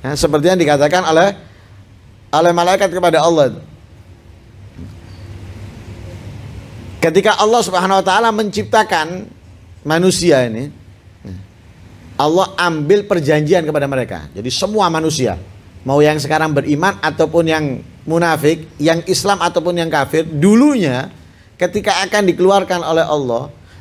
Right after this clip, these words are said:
itu diikat perjanjian. Sudah ikat kontrak itu perjanjian. Bahwasanya Tuhan itu hanya satu,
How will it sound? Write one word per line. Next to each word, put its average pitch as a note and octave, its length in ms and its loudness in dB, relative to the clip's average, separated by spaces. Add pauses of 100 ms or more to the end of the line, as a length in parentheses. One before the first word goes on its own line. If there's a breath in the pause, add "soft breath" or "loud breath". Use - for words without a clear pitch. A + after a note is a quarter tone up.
(140 soft breath)
itu F3+ 240 0
diikat F#3 560 0
perjanjian. D3+ 640 2 (800)
Sudah C3+ 400 0 (480)
ikat E3+ 240 -4
kontrak F3 480 0
itu B2 80 -6
perjanjian. B2 640 -2 (1400)
Bahwasanya C3 800 0 (320)
Tuhan D#3+ 480 0
itu D3+ 160 -4
hanya D3+ 400 0
satu, D#3 400 -2